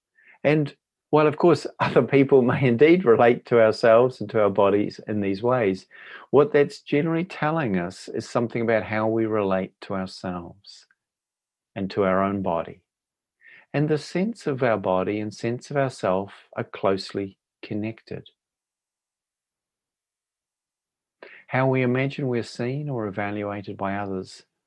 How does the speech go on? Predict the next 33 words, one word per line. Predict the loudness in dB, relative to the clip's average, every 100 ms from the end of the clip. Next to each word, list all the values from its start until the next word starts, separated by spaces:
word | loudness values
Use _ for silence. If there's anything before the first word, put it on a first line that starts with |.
| _ -14
as | -10 -10
a |
person | -6 -6 -6 -10 -20 _ _ _ _ _ _ _ _ _ _ _ _ _ _ _ _ _ _ -6
is |
often | -4 -4 -6 -8
connected | -6 -8 -6 -8 -6
to | -2
how | -2
we | 0 -2
imagine | -2 -4 -6 -8
our | -6 -2
body | -2 -4 -6
may | -10 -10
be | -12
seen | -12 -10 -10 -12
or | -12
evaluated | -10 -10 -10 -16 -16 -14 -10
by | -10
others. | -10 -14 -18 _ _ _ -20 -20 -20 -20 -10 -2
And | 0 0 -6 _ _ _ _ _ _ _
so | -6 -2 -2 -4 _ _ -10
sadly | -4 -4 0 0 0
in | -2 -2
our | -2
world | -2 -2 -2 -4 -6
and | -6
in | -6
the | -6
culture | -8 -8 -10 -6 -4
we | -2
live | -2 -4
in, | -6 -10 -16 _ _ _ _ _ _ _ _ _ 0
there's | 2 2 -2 -18